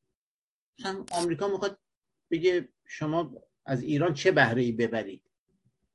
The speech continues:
که تا حالا روسیه بهره نبرده باشه. همین پیش از این، اه، همه چی در دستش هستش. اون سفیر،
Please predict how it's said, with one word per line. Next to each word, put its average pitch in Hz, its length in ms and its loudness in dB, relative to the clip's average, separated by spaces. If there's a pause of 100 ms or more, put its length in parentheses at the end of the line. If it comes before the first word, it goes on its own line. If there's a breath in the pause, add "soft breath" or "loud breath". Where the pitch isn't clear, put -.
که 139 80 -8
تا 143 100 2
حالا 135 180 2
روسیه 135 420 2
بهره 123 320 0
نبرده 120 600 2
باشه. - 300 -20 (1300)
همین 349 300 0 (840)
پیش 165 260 -2
از 170 220 4
این، 214 320 -4 (580 soft breath)
اه، 143 260 0
همه 147 460 2
چی 202 540 -4
در 156 160 6
دستش 156 520 0
هستش. 127 280 -2
اون 143 280 -2
سفیر، 147 640 0